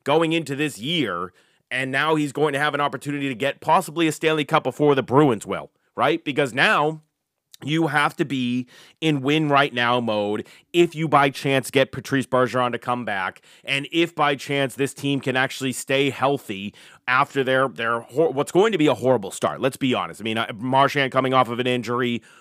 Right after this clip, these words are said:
Bergeron coming off an injury, Ma-, McAvoy coming off an injury, all these guys, your big talented players coming off injuries, and a lot of question marks still on the offensive side. Things like even will Krejci come back and play for this team? It's going to be tough sailing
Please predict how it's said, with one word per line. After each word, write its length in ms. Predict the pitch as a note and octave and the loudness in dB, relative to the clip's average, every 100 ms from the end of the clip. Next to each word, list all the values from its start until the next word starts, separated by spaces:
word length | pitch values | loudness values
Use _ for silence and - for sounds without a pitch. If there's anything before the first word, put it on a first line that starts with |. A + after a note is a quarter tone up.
| _ | _
Bergeron 600 | C3+ C#3+ D3 B2+ C#3+ C#3 | -2 2 2 2 0 0
coming 220 | C3 C#3 C#3 | 0 0 2
off 140 | C3 | 0
an 80 | C3 | -2
injury, 300 | C3 B2+ C#3 | -6 -4 -4
Ma-, 200 | B2+ B2+ | -4 -4
McAvoy 680 | A2+ G#2 B2+ C#3 C3 C3+ | -4 -2 0 0 0 0
coming 220 | B2+ C3+ C3 | 0 -4 -2
off 160 | B2+ | -4
an 80 | C3 | -4
injury, 280 | B2+ A#2 B2+ | -8 -6 -6
all 280 | A#2 C#3 D#3+ | -2 0 0
these 220 | D#3 C3 | -2 -2
guys, 420 | D3 C3+ C3+ B2+ - - _ - | 0 2 2 0 -6 -20 _ -4
your 140 | C3 | -4
big 380 | G#2 C#3+ D3+ C#3 | -2 2 0 0
talented 480 | C#3 C#3+ D3 B2+ G2 | -2 0 0 -2 -2
players 280 | D3 C#3+ | 0 0
coming 240 | B2+ C#3 C3+ | 0 -2 2
off 160 | C3 | 2
injuries, 440 | B2+ D3 A#2 A#2+ A2+ | 2 0 0 -2 -2
and 120 | A#2+ | -2
a 60 | A#2+ | -2
lot 300 | A2 A#2 C3+ | -2 -2 -2
of 60 | D3 | -2
question 400 | - C#3+ - B2+ | 0 0 0 0
marks 220 | B2+ B2 | 0 0
still 200 | - C3+ | 0 2
on 120 | C3 | 2
the 100 | B2 A#2 | 0 2
offensive 480 | B2+ C3 A#2+ A2+ | 2 2 -4 -4
side. 480 | F#2 C3+ C3 A#2 A2+ - - - | 0 2 4 2 0 -8 -20 -8
Things 240 | A2 G#2 | -6 -6
like 180 | A2 A2 | -6 -4
even 280 | A#2 B2 A#2+ | -4 -4 -2
will 380 | B2 C#3 C#3 A#2+ | 0 2 0 -4
Krejci 520 | - D3+ F3+ A#2+ - | 0 0 0 -4 -2
come 180 | A#2 G#2+ | 0 2
back 240 | A2 G#2+ | 0 0
and 120 | A2+ | -4
play 200 | A#2+ C#3 | 0 0
for 140 | A#2+ B2 | 2 -2
this 180 | A#2+ | -4
team? 480 | - F3 D3+ A2+ A2 - _ _ | -4 -4 -2 -4 -6 -14 _ _
It's 200 | - D#3 | -4 -4
going 180 | A#2+ F#3+ | 4 4
to 80 | F#3+ | 4
be 100 | E3 | -2
tough 240 | - E3 | 0 0
sailing 540 | - E3+ E3+ D3 B2 | 0 0 2 2 0